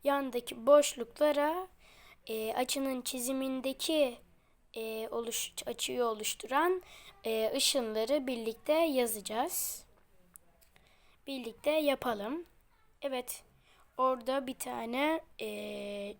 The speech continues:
e, çizimimiz var, modelimiz var, açı modeli. Evet, orada köşedeki harf P. O yüzden P ışını diyemiyoruz.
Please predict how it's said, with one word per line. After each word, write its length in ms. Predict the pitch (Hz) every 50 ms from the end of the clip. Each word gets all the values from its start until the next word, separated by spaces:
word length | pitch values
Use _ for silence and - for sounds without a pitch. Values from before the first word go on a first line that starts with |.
| - - _ _ _ _ _ _ _ -
e, 300 | 214 214 214 208 208 220 - _ _ _ _ - _ _ _ _ -
çizimimiz 720 | - - 262 247 233 254 254 247 254 254 254 254 226 202
var, 200 | 208 208 226 254
modelimiz 720 | 262 247 233 220 202 220 214 202 220 220 226 226 196 196 196
var, 360 | 196 208 233 262 - - - -
açı 280 | - 196 - - - 208
modeli. 520 | 196 190 180 185 - 196 196 214 233 285 339 - _ _ _ _ _ - _ _ _ _ _ _ _ _ _ _ -
Evet, 200 | 262 247 233 - - -
orada 640 | 262 269 277 285 262 240 240 240 247 285 339 370 381 - _ _ _ _ -
köşedeki 540 | - - 240 - - 247 247 262 - - 285
harf 420 | 247 208 220 220 233 269 330 - - - - - - -
P. 500 | - - - 220 208 208 214 233 294 330 - - - - - _ -
O 40 | 277
yüzden 460 | 294 294 277 254 220 226 214 208 208 208 -
P 260 | - 277 277 277 262 -
ışını 420 | 226 - - - 269 311 330 269
diyemiyoruz. 800 | 247 247 247 247 233 220 196 196 202 226 285 359 359 - - -